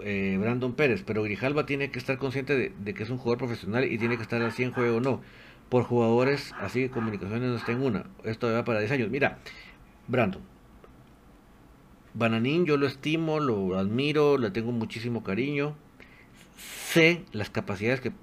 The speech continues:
tiene que dar, pero si él no levanta su nivel, ya es responsabilidad de él. Lamentablemente el licenciado Crespo no está para ayudarlo. Entonces, si él no levanta su nivel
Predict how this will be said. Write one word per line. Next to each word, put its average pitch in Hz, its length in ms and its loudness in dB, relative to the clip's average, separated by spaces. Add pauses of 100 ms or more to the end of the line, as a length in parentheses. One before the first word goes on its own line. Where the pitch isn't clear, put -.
(160)
tiene 117 240 -2
que 113 160 -4
dar, 95 220 -4 (480)
pero 120 200 6
si 127 160 2
él 175 100 4
no 180 100 6
levanta 143 340 0
su 131 100 -2
nivel, 95 380 -2 (520)
ya 120 160 0
es 139 80 -2
responsabilidad 104 720 -4
de 175 100 0
él. - 180 0 (120)
Lamentablemente 143 600 -2
el 131 60 0
licenciado 107 380 -4
Crespo 120 300 -4
no 110 100 -2
está 143 260 -6
para 107 160 -4
ayudarlo. 113 440 0 (800)
Entonces, 127 260 -2
si 117 160 0
él 139 100 2
no 165 120 2
levanta 151 340 2
su 135 120 -2
nivel 110 420 0